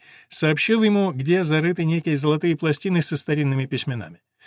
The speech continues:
Смит якобы выкопал их и перевёл письмена с древнеегипетского языка на английский при помощи волшебного камня в магической шляпе.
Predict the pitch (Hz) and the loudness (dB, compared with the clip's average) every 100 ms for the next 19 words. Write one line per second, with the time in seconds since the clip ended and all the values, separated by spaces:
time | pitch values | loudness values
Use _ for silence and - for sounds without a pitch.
0 | - - - 240 262 202 190 185 165 131 | -20 -8 -2 0 2 2 4 4 4 6
1 | 202 254 143 123 104 85 - 170 226 208 | 4 4 0 -2 -4 -8 -4 -2 0 0
2 | 190 226 185 151 170 175 165 156 175 160 | 0 0 -2 0 2 2 0 0 0 2
3 | 170 165 160 - 147 143 147 196 175 156 | 0 0 -4 0 2 2 0 0 2 2
4 | 143 131 139 143 - 220 160 156 175 180 | 2 2 0 0 -2 -2 -2 -2 -2 0
5 | 147 139 - 165 143 113 104 131 185 190 | 0 0 0 -2 -2 -4 -2 0 0 0
6 | 147 117 107 117 - 139 - 127 - 113 | -2 -4 -6 -6 -4 -6 -6 -6 -6 -6
7 | 92 - - | -8 -10 -20